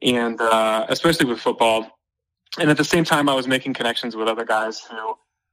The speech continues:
had interest in different sports markets. So, like, for example, I had a guy who, who was really interested in nascar betting. I had a guy who was really interested in golf betting. Um, and we all kind of just, the, the, the key to, the really,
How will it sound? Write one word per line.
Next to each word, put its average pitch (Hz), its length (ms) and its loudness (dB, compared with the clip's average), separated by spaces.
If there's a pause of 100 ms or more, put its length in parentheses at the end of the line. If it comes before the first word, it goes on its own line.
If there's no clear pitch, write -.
(140)
had 120 380 2
interest 143 400 -4
in 131 100 -14
different 127 300 -8
sports - 340 -6
markets. 117 460 0
So, 117 320 0
like, 113 240 -2
for - 120 -2
example, 117 380 0
I 117 120 2
had 110 140 0
a 110 60 0
guy 110 320 0
who, 110 240 -4
who 117 100 -6
was 117 160 -4
really 117 180 -6
interested 110 340 -10
in 110 80 -8
nascar 107 420 0
betting. 107 380 0 (520)
I 110 120 2
had 117 100 4
a 117 60 2
guy 113 160 0
who 117 60 -2
was 110 120 -4
really 113 260 -2
interested 120 300 -4
in 113 60 -6
golf 113 320 -2
betting. 110 420 2 (640)
Um, 110 420 2
and 135 240 2
we 143 60 4
all 143 120 4
kind 135 220 0
of 123 160 0
just, - 380 -4 (260)
the, 131 240 0
the, 135 200 0
the - 60 4
key 233 260 2
to, 202 80 -6
the 139 160 -2
really, 180 340 0